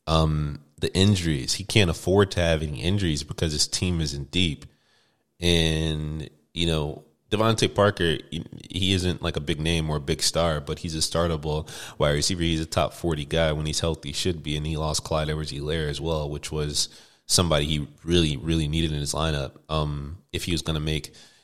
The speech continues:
you know, any type of push for the playoffs. He's currently sitting at eight and six, just dropped against the median and dropped against Justin. Are we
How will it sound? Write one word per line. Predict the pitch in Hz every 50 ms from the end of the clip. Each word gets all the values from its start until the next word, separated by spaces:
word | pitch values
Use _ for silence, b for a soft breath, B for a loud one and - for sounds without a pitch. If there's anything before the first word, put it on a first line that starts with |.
| b
you | - 82
know, | 85 82 73
any | 71 82 80 76
type | - 82 78 78 76 -
of | - _
push | - 92 82 -
for | - 73
the | 69
playoffs. | - - 92 95 87 80 76 73 - -
He's | - 85 -
currently | - 110 104 92 85 82
sitting | - - - 85 82 78
at | 76 - -
eight | 92 85 64 67
and | 71 -
six, | - - 98 92 80 71 67 - - - - b b b b b b b 82
just | 82 90 82 78
dropped | 76 78 87 80 76 - -
against | 73 80 82 - -
the | -
median | 76 78 85 90 87 87 90 85
and | - - 82 85 82
dropped | 76 80 76 - -
against | 69 76 76 73 -
Justin. | - 92 110 104 - - 82 73 73 73 - _ _ _ _ _ _ _ _ _ _ _ _ _ _ _ _ _ _ _ _ _ _ _ _ _ _ _ _ -
Are | - 85 82
we | 85 87 92 95 98 95 95 98 92 85